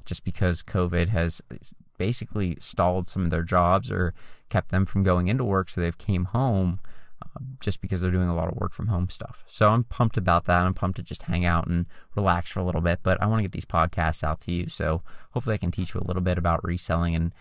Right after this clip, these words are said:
and get a little bit more out there to, uh, inform you more if, if, you know, I can. So that being said, I'm gonna go tonight, but you guys have a good one. Have a good rest of your Saturday, and you have a good week ahead.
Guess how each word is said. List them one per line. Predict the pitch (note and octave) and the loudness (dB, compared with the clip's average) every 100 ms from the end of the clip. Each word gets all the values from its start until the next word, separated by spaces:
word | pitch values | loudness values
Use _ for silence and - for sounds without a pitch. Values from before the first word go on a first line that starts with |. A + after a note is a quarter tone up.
| - - | -20 -8
and | G2+ F#2 | -2 0
get | |
a | F2+ | 0
little | F2 F2 | 0 0
bit | E2 | 0
more | F2+ F2 E2 | 2 2 4
out | D#2+ D#2+ | 4 2
there | E2 E2+ | 0 -2
to, | - - E2+ E2 D#2+ | -4 -4 -2 -2 -2
uh, | - - - | -4 -6 -2
inform | G#2+ - G2+ F2+ | -4 -2 -2 0
you | F#2 F2+ E2+ - | 0 0 -2 -4
more | - F2 D#2+ E2+ - - | -2 0 0 -2 -6 -4
if, | F2+ - - | -4 -4 -6
if, | - E2 - - - | -6 -6 -10 -14 -4
you | F#2 | -2
know, | F2 F2+ F2 - | -2 -2 -6 -8
I | E2+ | -6
can. | F2+ G#2+ F#2+ D#2 - - | -2 0 0 -2 -6 0
So | - A2+ G#2 G2+ - - - - - | 4 6 6 4 0 -8 -10 -12 0
that | C#3+ D#3 | 2 2
being | C#3+ | 2
said, | B2 G#2+ G#2+ | 2 4 4
I'm | G2 | 2
gonna | G2 | 0
go | F#2 F2+ | 0 0
tonight, | F2 F2+ F2 - | 2 2 0 0
but | E2+ | -4
you | E2 G2+ | -2 0
guys | G2 F#2+ - | 2 2 0
have | A2 | -2
a | B2 | 0
good | G2 | -2
one. | F2+ F2+ F2+ G#2 - - | 0 0 0 -4 -8 -10
Have | - G2+ | -6 -4
a | |
good | G2+ F#2 | 0 2
rest | F2+ - | 0 0
of | F#2+ | -4
your | F2+ | -4
Saturday, | - E2+ E2 F2 F2 E2+ E2+ - | -2 0 2 0 0 -2 -4 -2
and | G2 F2 F2 F2+ F2+ - - - - | 0 2 2 0 -4 -12 -20 -18 -4
you | G2+ F#2 | -2 -2
have | - G2 G2 G2 G2 | -2 0 0 0 -2
a | G2+ | -4
good | F#2+ F#2 F#2 F#2 - | -4 0 0 0 -2
week | F2 F2 - | -6 -6 -8
ahead. | F2+ - - B2 | -6 -4 -4 -8